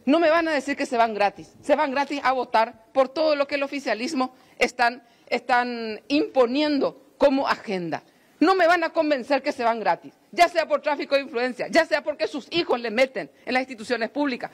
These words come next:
Su sobrino, Zenaida le metió a su sobrino, Yamina le metió a su hijo, Chaqueñito no sé por qué historia. Chaqueñito es un tipo hoy que vive con camioneta, con departamentos de lujo,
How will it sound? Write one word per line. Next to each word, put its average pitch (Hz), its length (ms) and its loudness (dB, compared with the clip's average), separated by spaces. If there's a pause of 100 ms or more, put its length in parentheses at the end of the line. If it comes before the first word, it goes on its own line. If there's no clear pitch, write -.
(140)
Su 320 160 0
sobrino, 262 560 0
Zenaida 269 360 0
le 269 100 -2
metió 233 160 -2
a 220 60 -4
su 214 80 -12
sobrino, 277 400 -2 (240)
Yamina 247 400 2
le 247 80 -8
metió 233 240 -2
a 214 40 0
su 208 140 -10
hijo, 302 300 -2 (180)
Chaqueñito 294 420 0
no 269 120 -2
sé 277 160 -2
por 247 200 -4
qué 254 120 -4
historia. 190 360 -2 (1040)
Chaqueñito 349 640 2
es 339 80 6
un 349 140 2
tipo 330 220 0
hoy 320 140 4
que 302 140 -6
vive 311 360 -2 (120)
con 330 160 4
camioneta, 302 640 0 (360)
con 302 320 2
departamentos 302 680 0
de 302 120 2
lujo, 370 560 0